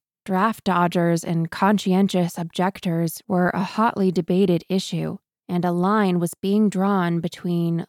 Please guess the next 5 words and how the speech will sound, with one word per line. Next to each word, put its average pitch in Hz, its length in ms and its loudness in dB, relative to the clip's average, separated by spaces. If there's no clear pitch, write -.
long-haired 180 800 2
hippies 170 720 -2
and 165 460 -4
pro-war 190 580 0
hawks. 170 540 -6